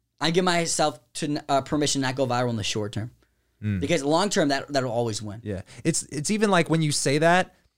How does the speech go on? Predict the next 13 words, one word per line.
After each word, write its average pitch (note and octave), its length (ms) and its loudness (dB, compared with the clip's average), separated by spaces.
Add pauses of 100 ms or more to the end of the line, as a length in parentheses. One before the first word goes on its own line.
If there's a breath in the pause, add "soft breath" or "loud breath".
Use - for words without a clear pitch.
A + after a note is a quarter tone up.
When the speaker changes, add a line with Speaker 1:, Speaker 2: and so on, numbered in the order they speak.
(180)
Speaker 2:
and C#3+ 100 0
you E3+ 80 4
can D#3 100 2
correct C#3+ 240 2
me D3 100 2
if C3+ 100 0
I'm B2 120 2
wrong, B2 360 2
it's, C3+ 280 -2
it's C#3+ 200 0
almost G3+ 260 4
like D#3+ 240 2 (680 soft breath)
you, D3 200 0